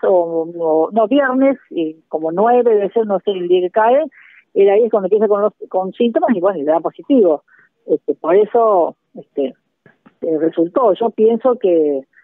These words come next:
bueno, este, nadie, nadie va a venir, ¿no es cierto?, a una localidad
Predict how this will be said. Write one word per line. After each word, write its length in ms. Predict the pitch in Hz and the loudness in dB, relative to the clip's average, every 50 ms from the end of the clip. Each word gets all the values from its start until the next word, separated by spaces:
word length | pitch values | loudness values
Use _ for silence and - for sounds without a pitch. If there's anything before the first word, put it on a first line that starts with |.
| _ - _ _ - | _ -20 _ _ -2
bueno, 260 | 214 226 214 311 294 _ _ _ 247 | -2 0 0 -2 -8 _ _ _ -20
este, 260 | - - _ - - - _ _ _ | -20 -20 _ -20 -20 -20 _ _ _
nadie, 640 | 170 175 180 190 196 185 202 202 185 170 151 143 143 _ _ _ _ _ _ _ _ _ | -8 -4 -2 -2 0 2 2 2 4 2 2 -2 -4 _ _ _ _ _ _ _ _ _
nadie 760 | - 156 147 151 151 160 160 160 170 180 190 190 190 196 185 170 | -20 -18 -18 -14 -12 -10 -10 -6 -4 -4 -4 -2 2 2 2 2
va 120 | 180 185 | 2 0
a 40 | 175 | 0
venir, 340 | 175 175 170 175 185 196 202 | 0 -2 -2 -2 -4 -4 -4
¿no 80 | 185 151 | -4 -4
es 60 | - | -4
cierto?, 560 | 185 175 165 - 185 165 156 143 135 147 - _ - | -4 -4 -2 0 0 0 0 0 -2 -6 -10 _ -10
a 100 | 156 156 | -8 -8
una 200 | 165 175 175 170 | -4 -2 0 0
localidad 840 | 170 160 156 165 160 165 170 170 180 175 185 196 208 214 190 151 | 0 0 0 -2 -2 0 0 2 2 2 2 2 2 2 0 -2